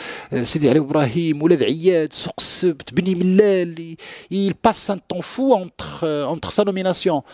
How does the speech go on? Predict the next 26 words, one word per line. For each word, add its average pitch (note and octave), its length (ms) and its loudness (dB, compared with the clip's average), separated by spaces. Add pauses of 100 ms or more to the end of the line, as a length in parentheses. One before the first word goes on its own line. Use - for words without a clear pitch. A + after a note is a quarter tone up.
(200)
je - 140 -8
crois F3+ 220 2
en D#3+ 120 0
janvier D#3+ 320 -4
ou D3+ 80 4
février D#3+ 460 -2
mille D#3 100 -6
neuf D#3 140 -2
cent E3 160 -2
treize C#3 280 2
et D3 40 2
juin D#3+ 200 0
mille D3+ 120 -4
neuf D3+ 100 0
cent D3 160 -2
treize. G#3 360 2 (360)
Euh, C3+ 140 -4
j'ai B2+ 240 2
lu F#3+ 120 4
le D#3+ 120 6
journal D3 580 2
de, B2 200 -2
son D3+ 180 -4
journal D3+ 420 2
de B2+ 80 2
bataille, F#3+ 480 4